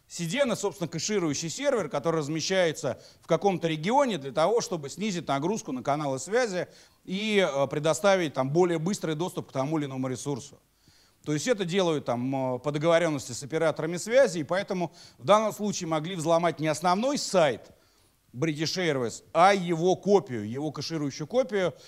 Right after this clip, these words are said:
в регионе, который обслуживал Европу. Потому что в основном пострадали жители Европы, а не других регионов.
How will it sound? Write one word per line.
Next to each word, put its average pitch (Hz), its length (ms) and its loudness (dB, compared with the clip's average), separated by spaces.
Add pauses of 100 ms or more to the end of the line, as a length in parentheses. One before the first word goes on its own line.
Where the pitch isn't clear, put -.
(140)
в 175 440 0
регионе, 165 420 0
который 151 320 0
обслуживал 151 480 -2
Европу. 156 720 0 (720)
Потому 139 300 -4
что 165 120 -6
в 156 40 -2
основном 175 360 0
пострадали 151 600 0
жители 139 380 -4
Европы, 151 480 2
а 123 80 0
не 127 100 -4
других 139 380 -6
регионов. 120 500 -4